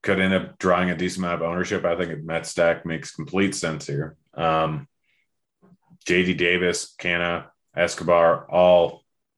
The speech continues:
three point three K or less. Don't mind them if, uh, Alonso and Marte are in there. Don't mind them. I'm mostly targeting righties here, and I think that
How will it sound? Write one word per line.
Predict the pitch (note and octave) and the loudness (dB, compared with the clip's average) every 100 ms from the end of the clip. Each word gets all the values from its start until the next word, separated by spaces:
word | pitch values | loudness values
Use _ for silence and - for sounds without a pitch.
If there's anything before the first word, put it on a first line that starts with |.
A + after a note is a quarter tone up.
| - | -12
three | E2+ F2+ F2 | -4 -4 -4
point | F2+ D2+ | -8 -4
three | E2+ D#2+ | -4 0
K | E2+ | 2
or | E2 D#2 | 2 2
less. | E2+ E2+ E2+ - - _ _ _ - - _ _ _ - | 2 2 0 -4 -10 _ _ _ -20 -20 _ _ _ -2
Don't | G#2 | 2
mind | F#2+ F2+ | 2 4
them | F#2 F2+ | 2 2
if, | E2+ D#2+ - | 0 -2 -6
uh, | D2+ D#2 D#2 D2+ - - | -2 0 0 -4 -8 -10
Alonso | D#2+ E2 E2+ F2+ F#2 F2+ F2+ - _ | -4 -2 -2 -2 -2 -2 -4 -12 _
and | - D#2 | -14 -4
Marte | F2+ G2 | -2 0
are | A2 G#2+ | 2 2
in | A#2 | 0
there. | A#2+ C3 - - | -2 -6 -8 -4
Don't | E2+ F2+ | -2 0
mind | F#2 F#2+ | -2 0
them. | G2 E2+ - | -2 -6 -8
I'm | F2 | -6
mostly | F2+ F2 F2+ | -2 -2 -2
targeting | F#2 F2 F2 E2+ E2+ D#2+ _ - - - | 0 2 2 -2 -6 -10 _ -20 -12 0
righties | G#2 G#2 F#2 | 4 4 4
here, | F2+ E2+ E2+ | 2 2 2
and | D#2+ D#2 | -2 -8
I | C#2+ D#2 | -10 -6
think | F#2 F2 | -4 -2
that | D2+ | -4